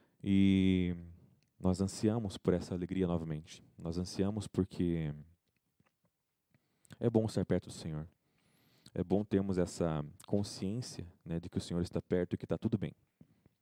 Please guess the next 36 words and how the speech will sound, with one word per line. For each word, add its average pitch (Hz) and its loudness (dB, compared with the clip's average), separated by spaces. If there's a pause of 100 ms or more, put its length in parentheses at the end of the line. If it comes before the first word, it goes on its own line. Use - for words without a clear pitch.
(140)
que 87 -2
os 85 -2
nossos 82 -4
pecados 87 -2
já 90 0
estão 82 -4
em 80 -8
dia. 95 -6 (1200)
Em 95 -4
dia 107 2
não, 117 -4
né, 80 -8
que - -12
nossos - -4
pecados 90 0
estão 101 -2
confessados, 98 -4 (640)
né, 82 -6 (160)
que - -16
nós 87 -4
reconhecemos 92 -2
aquilo 95 0
que - -2
fizemos 90 -8 (880)
e 101 -4
que 110 -4
tá 104 0
tudo - 0
certo. - -10 (160)
E 101 2
a 101 4
gente 104 -2
pode 95 4
obter 98 -2 (220)
essa - -6
paz, - -4